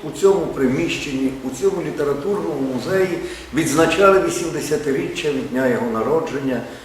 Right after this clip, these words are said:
На жаль, його вже багато років нема серед нас. І він би, напевне, дуже й дуже був радий і щасливий почути, як його улюблена донечка Тереска читає такий прекрасний вірш,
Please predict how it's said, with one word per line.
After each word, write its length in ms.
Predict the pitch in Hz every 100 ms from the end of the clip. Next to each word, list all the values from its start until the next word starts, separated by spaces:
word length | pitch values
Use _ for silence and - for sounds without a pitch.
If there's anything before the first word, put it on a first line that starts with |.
| - - -
На 100 | 113
жаль, 420 | 110 127 117 -
його 220 | 110 110
вже 140 | 107 110
багато 400 | 110 131 175 156
років 420 | 143 139 139 123 113
нема 340 | 113 120 117 120 - - -
серед 380 | 117 110 110
нас. 440 | 135 160 - - - - -
І 60 | 123
він 220 | 143 143
би, 80 | 135
напевне, 580 | 135 131 147 139 131 117 -
дуже 320 | 214 220 165
й 180 | 165 -
дуже 320 | 156 151 123
був 360 | 117 127 120 127
радий 320 | 135 131 117 -
і 60 | 131
щасливий 760 | - - - - 165 156 127 - - - -
почути, 680 | 135 135 196 202 - 160 147 - 104
як 300 | 123 127 127
його 360 | 107 113 113 - - 104
улюблена 420 | 196 170 156 139 135 -
донечка 540 | 123 107 101 - 107
Тереска 640 | 95 95 139 170 - - 113 - - - -
читає 440 | 113 101 107 101
такий 320 | 98 - 190
прекрасний 760 | 196 147 147 - 135 131 - 110 104
вірш, 300 | 117 117